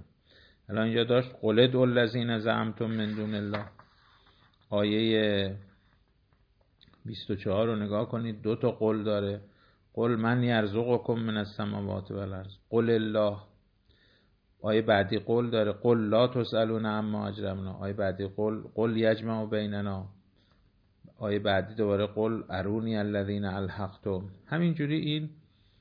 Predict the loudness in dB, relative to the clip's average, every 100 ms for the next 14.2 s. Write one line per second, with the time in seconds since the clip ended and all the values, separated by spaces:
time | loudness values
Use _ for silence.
0 | _ _ _ 0 4 6 6 4 4 0
1 | 2 4 4 4 2 2 2 2 2 0
2 | -2 -4 -6 -6 -4 -4 -4 -6 -8 -8
3 | -8 -8 -4 -4 -4 -6 -16 _ _ _
4 | -6 0 0 0 -2 -4 -6 -6 -4 -2
5 | -2 -2 -4 -4 -6 -6 -2 -2 -4 -4
6 | -4 -4 -4 -6 -10 -16 _ _ _ -20
7 | -10 -2 0 0 0 2 2 0 -10 -20
8 | _ _ -6 -4 -4 -2 -2 0 0 -2
9 | -2 -4 0 -2 -2 -6 -4 -6 -6 -10
10 | -16 _ _ _ _ -4 2 4 4 0
11 | -6 -14 -20 -18 -6 -4 -4 -4 -4 -2
12 | -2 -2 -2 -2 0 0 0 0 0 0
13 | -4 -2 -2 -4 -6 -6 -4 -6 -6 -12
14 | -14 -16